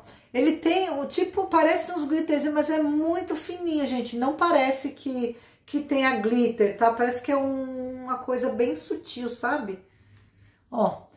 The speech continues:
e já secou, gente, ó, não ficou pegando, grudando. É igualzinho a textura, né? Parecida lá com, igualzinho do tradicional. Porém, aqui vai dar um glow a mais.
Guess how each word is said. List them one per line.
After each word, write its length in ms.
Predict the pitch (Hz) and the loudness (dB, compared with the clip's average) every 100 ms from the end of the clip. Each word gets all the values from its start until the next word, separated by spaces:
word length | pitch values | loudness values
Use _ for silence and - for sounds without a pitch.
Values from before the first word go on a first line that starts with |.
| _ _ | _ _
e 80 | 233 | -2
já 180 | 226 269 | 4 4
secou, 540 | - 381 - 285 294 | 4 0 0 2 4
gente, 280 | 320 277 220 | 4 0 0
ó, 80 | 233 | 0
não 140 | 226 | 0
ficou 320 | 240 - 254 247 | -4 -6 -4 0
pegando, 720 | 233 202 180 180 214 254 285 | 4 4 2 0 0 0 -2
grudando. 760 | 262 190 190 165 165 190 254 - - _ - - - | -2 -2 -2 -4 -6 -6 -6 -10 -18 _ -20 -6 2
É 140 | 605 | 6
igualzinho 480 | 587 605 302 339 330 | 8 6 4 2 0
a 20 | |
textura, 760 | 320 349 - - 339 381 370 330 | 2 0 0 -2 0 2 4 4
né? 180 | 320 320 | 4 2
Parecida 680 | 320 302 294 - 294 277 | 4 4 4 -2 -2 2
lá 160 | 262 269 | 2 2
com, 680 | 262 262 247 233 226 226 233 | 0 0 4 4 4 0 -2
igualzinho 680 | 214 254 277 254 311 453 | 2 4 4 2 -4 -2
do 180 | - 440 | 2 2
tradicional. 680 | 427 480 466 508 480 494 - - - - - | 2 0 0 0 2 0 0 -10 -20 -16 2
Porém, 320 | 381 370 349 | 4 4 2
aqui 220 | 349 339 | 2 4
vai 180 | 311 320 | 4 6
dar 180 | 311 311 | 6 4
um 120 | 294 | 0
glow 480 | 269 269 277 294 - - _ | 4 6 6 4 -8 -20 _
a 200 | 254 285 | -2 0
mais. 1040 | 285 240 226 233 214 196 180 170 - - | 0 0 2 4 4 0 -2 -8 -12 -14